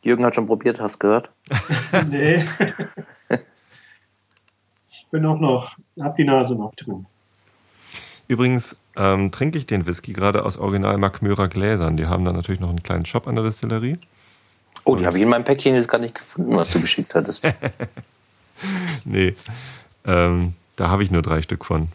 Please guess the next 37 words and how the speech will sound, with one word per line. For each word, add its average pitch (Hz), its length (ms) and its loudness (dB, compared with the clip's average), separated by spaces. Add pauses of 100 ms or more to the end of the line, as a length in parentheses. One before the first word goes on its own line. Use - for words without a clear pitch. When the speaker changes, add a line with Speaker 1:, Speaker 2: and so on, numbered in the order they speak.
Speaker 3:
Wir 85 100 -2
haben 90 140 4
uns 90 160 0
einen, 87 240 2
einen 87 160 -2
Sechserpack 92 480 -2
gekauft 120 400 0
und 104 80 -6
dann 87 140 -2
geteilt, 90 480 0 (360)
Jan 170 200 0
und 87 100 -2
ich. 123 180 -4 (880)
Das 78 160 -6
heißt, - 260 -2
jeder 85 180 2
von 85 140 -2
uns 82 120 -4
hat 90 100 -2
jetzt 80 140 -6
drei 80 240 0
Mackmyra 80 440 -2
Gläser. 78 460 -2 (960)
Die 87 60 -4
sind 92 180 4
ganz 87 200 2
schick. 82 240 -2
Das - 160 -8
ist 78 120 -8
so 85 200 2
ein, 80 240 2 (200)
so - 80 -10
ein 80 60 -4
Standard-Nosing-Glas 87 1200 2 (1000)
mit - 280 -2 (200)
Mackmyra 80 640 2
drauf - 540 -4